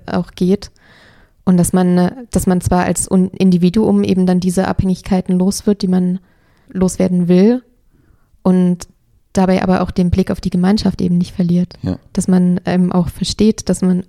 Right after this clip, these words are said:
Speaker 1: ohne andere Menschen ist es sehr schwer zu leben.
Speaker 2: Ja.
Speaker 1: Und ja.
Speaker 2: Ja, und das, was, ja, da einfach auch zu sagen, okay, es, es ist wichtig, wie es den anderen, also wie, wie die leben, wie es denen geht und dass ich eben nicht auf meiner,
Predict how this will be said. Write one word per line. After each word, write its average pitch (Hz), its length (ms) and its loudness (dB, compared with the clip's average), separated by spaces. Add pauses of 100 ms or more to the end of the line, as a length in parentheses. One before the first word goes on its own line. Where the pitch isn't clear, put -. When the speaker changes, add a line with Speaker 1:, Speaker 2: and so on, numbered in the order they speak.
(300)
Speaker 1:
ohne 196 220 0
andere 190 260 0
Menschen 185 560 0 (200)
ist 196 160 0
es 285 140 -2
sehr 202 140 4
schwer 196 360 0
zu - 180 0
leben. 196 420 0
Speaker 2:
Ja. 92 140 -2 (540)
Speaker 1:
Und 175 420 -4 (640)
ja. 185 180 0 (520)
Speaker 2:
Ja, - 100 -10 (240)
und - 200 -18
das, 82 180 -6
was, - 260 -12
ja, 82 220 -10 (240)
da 87 180 -14
einfach - 220 -10
auch 78 160 -8
zu - 160 -14
sagen, 82 260 -6
okay, 87 340 -8
es, - 300 -14 (300)
es 90 120 -2
ist 87 140 -6
wichtig, 98 340 -4
wie 95 60 -4
es 92 100 -12
den 85 140 -10
anderen, 90 280 -10 (360)
also 87 200 -14 (100)
wie, 87 320 -10
wie 87 100 -6
die 90 140 -6
leben, 92 260 -6
wie 90 40 -10
es - 80 -16
denen 90 140 -8
geht 92 260 -8
und 90 180 -16
dass 92 100 -14
ich 87 160 -16
eben 92 160 -12
nicht 90 160 -10
auf - 140 -16
meiner, 87 320 -6